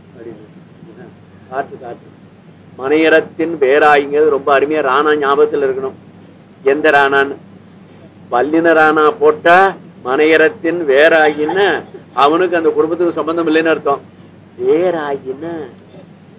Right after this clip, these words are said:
ஆ. சரிங்களா? ராணாலாம் அப்ப எப்படி போடுறது? தான் சொல்லணும், இலக்கணம் வேணுங்கிறது, மொழி வேணுங்கிறது.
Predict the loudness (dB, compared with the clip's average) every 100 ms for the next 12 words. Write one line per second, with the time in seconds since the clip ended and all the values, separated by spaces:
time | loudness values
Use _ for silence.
0 | -8 -6 -6 -10 -20 -20 -20 -20 -20 -20
1 | -20 -20 -20 -20 -20 -20 -20 -20 -20 -20
2 | -18 -16 -16 -20 -20 -20 -2 2 4 4
3 | 2 2 0 -2 -2 -2 0 0 0 -2
4 | -2 -4 -2 -2 -2 -4 -6 -6 -8 -6
5 | -6 -6 -6 -10 -20 -20 -14 -2 0 2
6 | 0 -2 -6 -6 -8